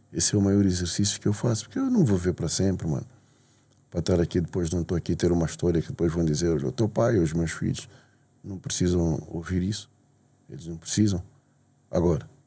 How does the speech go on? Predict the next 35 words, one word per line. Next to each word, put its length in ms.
é 80
claro 280
que 80
eu 40
sou 160
falho, 380
não, 160
não 120
ac-, 160
não 220
acerto 380
com 120
todo 220
mundo. 340
Mas 220
eu 80
não 160
projeto 420
fazer 240
mal 180
a 60
ninguém. 360
Não 180
projeto, 680
eh, 120
prejudicar 560
ninguém. 360
E 20
se 140
isso 160
acontece, 520
é 40
mesmo 280
de 100
forma 520